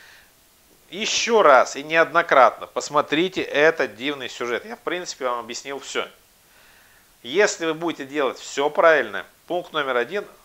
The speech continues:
э, ваше стремление к жизни, оно увеличится. Пункт номер два. Естественно, вам надо молиться. Тут вариантов нет.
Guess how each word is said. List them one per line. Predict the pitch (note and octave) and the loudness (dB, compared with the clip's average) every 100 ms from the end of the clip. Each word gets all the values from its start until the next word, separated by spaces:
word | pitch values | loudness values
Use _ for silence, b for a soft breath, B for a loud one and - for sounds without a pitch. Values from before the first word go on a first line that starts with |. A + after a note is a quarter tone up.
| - | -10
э, | A#2 A2 G#2+ | -8 -6 0
ваше | D3 D3+ A2+ | 4 4 0
стремление | - C#3+ D3 C#3 B2+ | -10 -10 -8 -8 -8
к | |
жизни, | B2 F#3 D3+ | -10 -10 -10
оно | A#2 C3 D3 | -10 -8 -8
увеличится. | D#3+ D3 D#3+ C#3+ - - - - _ _ b b - | -6 -6 -4 -4 -8 -12 -16 -18 _ _ b b -2
Пункт | F3+ F#3 F3+ | -2 -2 -6
номер | E3 D3+ | -2 -2
два. | C3+ G#2+ D#2+ _ _ b b b | 2 0 0 _ _ b b b
Естественно, | B2 A#2+ F3+ F#3 D#3+ | -12 -6 -2 -2 -2
вам | C#3 C#3+ | -2 0
надо | C#3 C3 | 0 0
молиться. | B2+ A2 G2+ - | -2 -4 -8 -10
Тут | A2 A2 | -12 -12
вариантов | A2 A2 A#2+ B2+ B2 A#2 | -16 -6 0 0 -2 -10
нет. | B2+ | -10